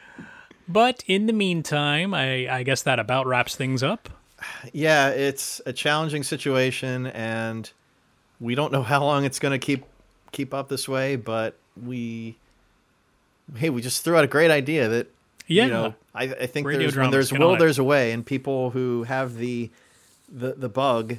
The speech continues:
Speaker 2: to continue to wanna perform in some fashion will find a way to do it.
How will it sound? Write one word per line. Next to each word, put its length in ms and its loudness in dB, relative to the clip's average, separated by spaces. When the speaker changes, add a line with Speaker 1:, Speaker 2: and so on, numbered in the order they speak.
Speaker 2:
to 480 -4
continue 360 -4
to 80 -2
wanna 160 -2
perform 400 -4
in 100 -6
some 220 -4
fashion 440 -4
will 100 -8
find 260 -6
a 60 -4
way 100 -4
to 120 -10
do 180 -10
it. 140 -12